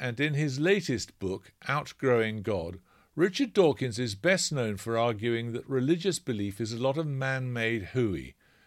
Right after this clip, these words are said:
which, frankly, we ought to have abandoned years ago.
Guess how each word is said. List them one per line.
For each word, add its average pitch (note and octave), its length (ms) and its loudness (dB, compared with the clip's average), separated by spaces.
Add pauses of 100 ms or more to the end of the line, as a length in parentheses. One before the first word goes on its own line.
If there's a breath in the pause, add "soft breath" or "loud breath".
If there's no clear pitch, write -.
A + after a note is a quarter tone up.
(180 soft breath)
which, C3 200 -2
frankly, D3+ 540 0
we G2 180 -2
ought A#2 220 -4
to A#2 100 -6
have A2+ 140 -4
abandoned G#2+ 560 -4
years G2+ 320 -2
ago. E2 320 -12